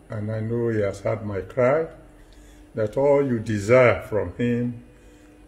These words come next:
that will make your joy full, He will make available to you. It's going to be well with you, and this will mark a brand new beginning for you in every facet of your life.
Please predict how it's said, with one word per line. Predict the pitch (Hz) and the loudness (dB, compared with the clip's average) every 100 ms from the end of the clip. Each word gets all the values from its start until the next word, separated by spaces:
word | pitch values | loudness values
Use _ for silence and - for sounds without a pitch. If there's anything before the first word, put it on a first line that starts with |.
| - - _ - - | -20 -20 _ -14 -4
that | 113 - | -2 0
will | 117 | 0
make | 135 131 | 0 2
your | 113 | 0
joy | 92 131 123 | 2 0 0
full, | 127 117 120 98 98 98 - | -2 -4 -2 -2 -4 -10 -12
He | 127 120 | -6 -4
will | 113 | -4
make | 104 117 113 | -4 -4 -2
available | 101 117 117 110 110 | -2 -2 -4 -6 -10
to | - 110 | -8 -6
you. | 107 107 - - - - - - - - - - - - | -4 -6 -10 -20 -20 -20 -20 -20 -20 -20 -20 -20 -14 -10
It's | 123 | -2
going | 165 160 | -2 0
to | 131 | 2
be | 123 | 4
well | 127 135 | 6 4
with | 120 101 - | 2 -2 -4
you, | 131 151 165 | -6 -4 -6
and | 165 120 110 | -6 -6 -6
this | 127 | -4
will | 123 | -4
mark | 117 120 117 | -4 -4 -4
a | 110 | -6
brand | 101 113 147 151 | -4 -2 -2 -2
new | 139 135 | -2 -2
beginning | 123 110 123 113 | -2 2 2 2
for | - 98 | -2 -4
you | 95 110 160 - - - - - - - | -2 -6 -8 -16 -20 -20 -20 -20 -20 -12
in | 113 107 | -6 0
every | 123 139 139 135 127 135 | 2 4 2 0 -4 -4
facet | 131 123 - 113 117 | -2 -4 -2 -4 -4
of | - | -6
your | 101 92 | -4 -2
life. | 101 92 | -2 -6